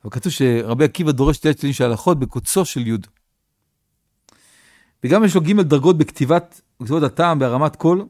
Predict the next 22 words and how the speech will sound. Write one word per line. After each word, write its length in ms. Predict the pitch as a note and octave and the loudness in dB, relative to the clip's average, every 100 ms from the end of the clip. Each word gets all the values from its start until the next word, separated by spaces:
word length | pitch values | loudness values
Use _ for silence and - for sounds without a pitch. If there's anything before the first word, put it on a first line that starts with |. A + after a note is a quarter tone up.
| _ _ _ _ _ _ _ _ _ _ | _ _ _ _ _ _ _ _ _ _
כלומר 500 | - C3+ F3+ F#3+ F3+ | -2 0 2 0 -2
שעמדה 540 | D#3+ C#3+ B2+ B2 E3+ | -4 -2 0 2 2
לו 140 | G3 E3+ | 2 0
זכות 380 | A2+ - F#3 F#3 | -2 -8 -6 -4
שלושת 440 | C3 - D#3 - | -4 -4 -6 -4
אבות. 380 | A#2+ A2+ - - | -4 -4 -8 -12
הנה, 120 | A#2 | -10
עכשיו 160 | G#2+ C3+ | -8 -6
זה 140 | C3 | -6
ההסבר 300 | A#2+ G#2+ C#3+ | -6 -4 -4
שהסברנו. 640 | C#3 A#2 A2+ F3 E3 D#3 F#3 - _ _ _ _ _ _ _ _ _ _ _ | -4 -8 -4 -4 -2 -4 -6 -12 _ _ _ _ _ _ _ _ _ _ _
וימאן 680 | B2 B2+ C3 D#3+ G3+ E3 F#3+ G3+ - _ _ _ _ _ _ _ _ _ | -2 0 4 6 4 2 -2 -6 -14 _ _ _ _ _ _ _ _ _
של 200 | - C3 | -10 -4
יוסף, 640 | C3+ - A3+ D#3+ - - _ _ _ _ _ _ - | -2 2 0 0 -8 -20 _ _ _ _ _ _ -4
מה, 240 | C#3+ E3+ | 2 4
מה 140 | E3 F3+ | 6 6
עמד 240 | D#3+ C#3+ | 8 6
לו? 220 | D#3 A3 B3+ - _ _ _ _ _ _ _ _ _ _ _ _ _ | 6 4 0 -10 _ _ _ _ _ _ _ _ _ _ _ _ _
יש 80 | B2+ | -6
לו 60 | D3 | -4
זכות 200 | F#3+ G3 | 0 0
אבות. 420 | F#3+ C#4+ - | 0 -4 -8